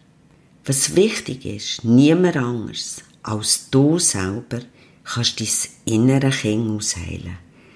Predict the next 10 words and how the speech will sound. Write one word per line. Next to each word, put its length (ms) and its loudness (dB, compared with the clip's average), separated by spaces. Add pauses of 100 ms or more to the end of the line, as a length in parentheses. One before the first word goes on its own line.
(400)
Du 100 0
kannst 300 2
es 160 0
nicht 260 4
jemandem 520 2
anders 800 -4
auf 140 -4
den 100 0
Schoss 520 -2
setzen, 500 -6